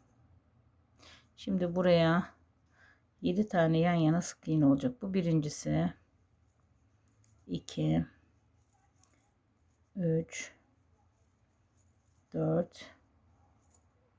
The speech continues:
beş, altı, altı ve yedi. Yedi tane sık iğne yaptım. Yine yedi tane zincir çekiyorum. Bir, iki, üç, dört,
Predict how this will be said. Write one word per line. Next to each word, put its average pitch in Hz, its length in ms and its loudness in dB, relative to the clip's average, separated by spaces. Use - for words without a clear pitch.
beş, 151 840 -6
altı, 180 640 -2
altı 170 600 -6
ve - 120 -4
yedi. - 300 -6
Yedi 240 200 2
tane 185 260 10
sık - 220 -8
iğne 165 160 2
yaptım. 220 400 2
Yine 254 220 10
yedi 170 220 4
tane 156 320 2
zincir 151 320 -4
çekiyorum. - 460 -2
Bir, 151 200 0
iki, - 280 -6
üç, - 420 -6
dört, 151 440 -4